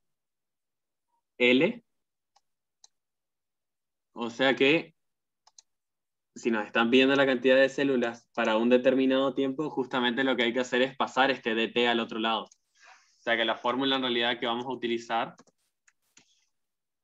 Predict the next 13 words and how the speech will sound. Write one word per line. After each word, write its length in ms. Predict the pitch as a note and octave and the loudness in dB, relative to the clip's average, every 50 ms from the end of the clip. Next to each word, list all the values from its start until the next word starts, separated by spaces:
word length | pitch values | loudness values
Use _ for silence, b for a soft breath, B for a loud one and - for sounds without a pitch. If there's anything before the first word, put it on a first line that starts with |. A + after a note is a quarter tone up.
| _ _ - | _ _ -8
va 80 | G#2 | -6
a 60 | G#2 G#2 | -6 -6
ser 180 | - A#2 A2 | -6 -6 -4
esta. 300 | A2 G#2+ - - - - - _ _ _ _ _ _ _ _ _ _ _ _ _ - | -4 -6 -8 -14 -20 -20 -20 _ _ _ _ _ _ _ _ _ _ _ _ _ -18
Nos 120 | G#2+ G#2+ | -14 -12
va 60 | G#2+ G#2 | -10 -8
a 40 | |
quedar 420 | G2 G#2+ G#2+ G#2 G#2+ A2+ - - _ _ - _ _ _ _ _ _ _ _ _ _ _ _ _ _ _ - _ | -6 -4 -4 -4 -4 -4 -6 -8 _ _ -20 _ _ _ _ _ _ _ _ _ _ _ _ _ _ _ -20 _
así. 420 | - G#2+ G#2 - - - G2+ G2 - _ _ _ _ _ _ _ _ _ _ | -10 -10 -10 -10 -12 -14 -16 -16 -18 _ _ _ _ _ _ _ _ _ _
Esta 280 | - G#2+ G#2+ - - A2 | -12 -12 -10 -8 -6 -6
misma 240 | A#2 B2 C3 C#3+ C3+ | -4 -4 -4 -4 -4
expresión, 580 | C3 - - D3 C#3+ - - D3+ D#3 E3+ F3+ F3+ | -4 -4 -4 -6 -4 -2 -2 0 2 2 2 2
pero 420 | C3+ B2+ B2 C3 C#3+ D#3+ D3 - | 2 2 2 2 0 -2 -6 -10